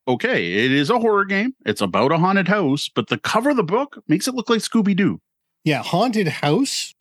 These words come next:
Speaker 2: doesn't say child torture to me.
Speaker 1: Right.
Speaker 2: <laughs> At all.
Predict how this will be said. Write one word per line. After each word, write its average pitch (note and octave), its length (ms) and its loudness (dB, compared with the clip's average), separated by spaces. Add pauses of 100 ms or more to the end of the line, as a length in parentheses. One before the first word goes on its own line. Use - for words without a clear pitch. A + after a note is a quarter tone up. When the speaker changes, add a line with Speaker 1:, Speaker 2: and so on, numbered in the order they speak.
(140)
Speaker 2:
doesn't D3+ 640 0
say D3 400 2
child C3+ 400 2
torture C3 340 2
to G#2 120 -4
me. G2 180 -6 (400)
Speaker 1:
Right. B2+ 160 2 (100)
Speaker 2:
<laughs> - 60 -20
At - 600 -2
all. C3 320 0